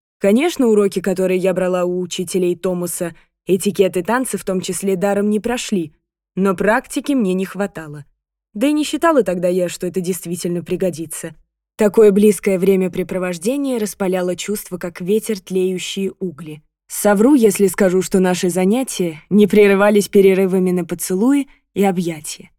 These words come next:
Но, как и следует благовоспитанному сыну графа, Джеймс, к моему лёгкому разочарованию, всегда останавливался вовремя, не переходя невидимую черту приличий.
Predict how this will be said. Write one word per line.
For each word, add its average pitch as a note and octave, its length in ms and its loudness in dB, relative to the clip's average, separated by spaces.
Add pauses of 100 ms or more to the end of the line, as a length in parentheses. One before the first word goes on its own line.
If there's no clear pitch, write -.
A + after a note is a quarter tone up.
(420)
Но, G3 200 4
как F#3+ 220 0
и F#3+ 40 2
следует F3+ 500 0
благовоспитанному F3 880 -4
сыну E3+ 340 -4
графа, F#3 460 -4 (380)
Джеймс, G3+ 460 2
к - 80 -20
моему C4+ 380 2
лёгкому C4 480 2
разочарованию, G#3 840 2 (280)
всегда G3 540 -4
останавливался F#3 920 -4
вовремя, G3 500 -4 (240)
не G#3 140 2
переходя F#3+ 540 0
невидимую F#3+ 580 0
черту F3 340 -10
приличий. E3 640 -8